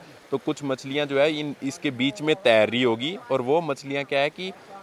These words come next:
मतलब इधर से निकल ना जाए, इसीलिए ये दोनों बंदे खड़े हैं उनको डराने के लिए, ताकि वो पीछे जाए और उस नेट में जाकर फंस जाए। इनका यही काम है। अब भाई देखते हैं,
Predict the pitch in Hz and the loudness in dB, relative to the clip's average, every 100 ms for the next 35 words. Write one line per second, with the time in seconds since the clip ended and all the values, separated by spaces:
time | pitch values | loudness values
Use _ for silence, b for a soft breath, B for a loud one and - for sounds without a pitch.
0 | - 120 - 135 131 156 156 151 160 170 | -12 -12 -8 -4 0 0 2 0 0 0
1 | 143 135 165 151 113 104 104 117 - 151 | -2 2 4 6 4 2 0 0 -4 -2
2 | 147 139 131 123 127 123 123 123 120 113 | 0 0 -2 -2 -2 -2 -2 -2 -2 -2
3 | 135 131 127 127 113 107 110 120 123 113 | -2 -2 -2 -2 2 2 2 -2 -4 -4
4 | 127 123 117 127 127 - 123 - 131 110 | -2 0 0 0 -4 -4 -8 -4 0 2
5 | 135 156 120 - 117 117 123 123 113 104 | 2 0 -2 -4 -2 -2 -4 -2 0 0
6 | 139 131 120 107 101 95 B B _ 120 | -2 -4 -4 -2 -4 -4 B B _ -10
7 | 120 123 113 131 131 - 107 101 90 87 | -4 -2 0 -2 0 0 0 -2 -6 -10
8 | - - - - 127 127 131 131 123 151 | -14 -16 -14 -2 2 4 4 2 4 4
9 | - 170 156 165 | 4 -2 -2 -2